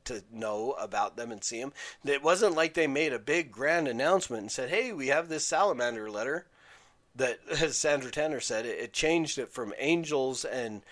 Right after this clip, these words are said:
uh, translations and revelation to salamanders and magic. But now we know the whole,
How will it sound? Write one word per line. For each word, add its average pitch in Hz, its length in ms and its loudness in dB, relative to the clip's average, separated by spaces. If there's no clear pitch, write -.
uh, 92 440 0
translations 131 1000 2
and 110 160 -6
revelation 131 760 -2
to 113 400 -8
salamanders 127 800 2
and 113 140 -6
magic. - 540 -4
But 135 120 0
now 156 200 10
we 143 180 2
know 143 340 6
the 117 160 0
whole, 143 560 0